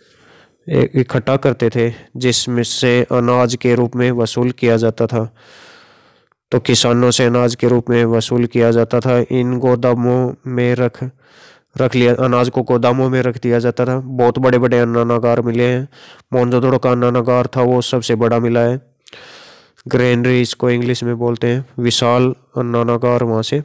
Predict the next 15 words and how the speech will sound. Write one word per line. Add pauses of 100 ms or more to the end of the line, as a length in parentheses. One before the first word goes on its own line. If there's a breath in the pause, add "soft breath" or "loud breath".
मिला
है। (340 soft breath)
सबसे
बड़ा
भवन
इस
सभ्यता
का
वही
था,
मोहनजोदड़ो
का
अन्नागार। (1800 soft breath)
<clears throat> (1400 soft breath)
इनको,